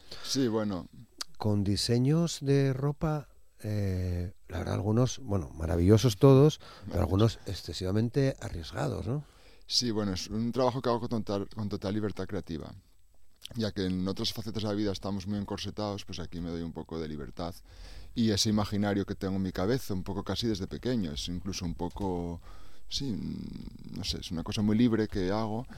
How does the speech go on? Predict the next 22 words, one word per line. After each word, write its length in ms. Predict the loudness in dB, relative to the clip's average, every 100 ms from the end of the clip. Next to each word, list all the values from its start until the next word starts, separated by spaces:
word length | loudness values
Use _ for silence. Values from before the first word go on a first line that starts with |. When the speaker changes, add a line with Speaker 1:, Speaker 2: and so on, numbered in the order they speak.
| -4
Speaker 2:
Ujú. 120 | -2 0
Speaker 1:
y 80 | 2
muy 120 | 4
asturiana. 600 | 4 4 6 6 6 2 -6 -6
Son 200 | 0 2
diseños 340 | 4 4 4 4
muy 100 | 2
asturianos 480 | 2 0 2 0
también. 420 | 0 0 0 -2 -6 -12 -6
En 360 | -2 0 0 0
las 180 | 0
escenas 400 | 0 0 0 0
puedes 240 | 0 0 2
ver 120 | 4
una 160 | 4 4
luz 220 | 2 0
como 180 | 0 2
muy 120 | 2
asturiana, 600 | 0 -2 -2 0 0 0
unos 160 | -2
personajes 580 | -4 -4 -2 -4 -4 -4
muy, 480 | -2 0 0 0